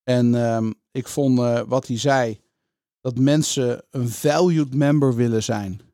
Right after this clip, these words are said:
in een winning team, meaningful work willen doen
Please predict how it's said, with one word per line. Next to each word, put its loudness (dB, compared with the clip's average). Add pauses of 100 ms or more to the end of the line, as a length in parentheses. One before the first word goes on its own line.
(140)
in -2
een -2
winning 2
team, -4 (1300)
meaningful 2
work 0
willen -4
doen -8